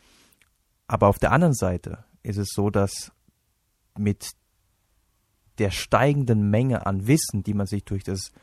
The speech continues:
Lesen aneignet, man erhält dadurch noch einen rie-, noch einen weiteren Vorteil, denn Wissen, beziehungsweise das sogenannte bereichsspezifische Vorwissen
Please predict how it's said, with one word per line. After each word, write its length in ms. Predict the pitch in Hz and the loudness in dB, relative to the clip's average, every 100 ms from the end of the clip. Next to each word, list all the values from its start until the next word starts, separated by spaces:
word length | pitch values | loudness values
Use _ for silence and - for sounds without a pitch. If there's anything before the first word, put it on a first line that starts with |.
| _ _ _ _ - - | _ _ _ _ -18 -8
Lesen 560 | 95 98 110 107 107 | -4 0 0 -2 -4
aneignet, 800 | - 113 127 98 95 - 110 - - _ - | -2 -2 -2 -4 -4 -4 -6 -8 -20 _ -10
man 260 | 107 104 | -4 -2
erhält 480 | 85 98 117 127 - | -2 -2 -2 -2 -4
dadurch 320 | 117 120 123 | -2 -2 -2
noch 220 | 127 117 | -2 -2
einen 140 | 123 120 | -2 -2
rie-, 300 | 127 131 127 | -4 -6 -4
noch 200 | 127 120 | -2 0
einen 160 | 123 113 | 0 2
weiteren 480 | 117 170 120 98 92 | 2 2 -2 -4 -4
Vorteil, 460 | - 98 - 117 | -4 -4 0 0
denn 240 | 104 101 110 | 0 0 2
Wissen, 480 | 170 - 135 156 - _ _ _ _ _ - | 0 0 -4 -6 -10 _ _ _ _ _ -20
beziehungsweise 640 | - 107 110 - 101 104 | -6 -4 -2 -2 -2 -2
das 140 | 101 - | -4 -4
sogenannte 340 | 110 104 101 | -2 -2 -4
bereichsspezifische 1200 | - 95 107 143 - - 120 - 120 - 104 104 | -6 -2 2 2 0 -4 -6 -4 -6 -6 -6 -6
Vorwissen 800 | - 113 117 90 92 - 101 | -4 2 2 2 -6 -6 -8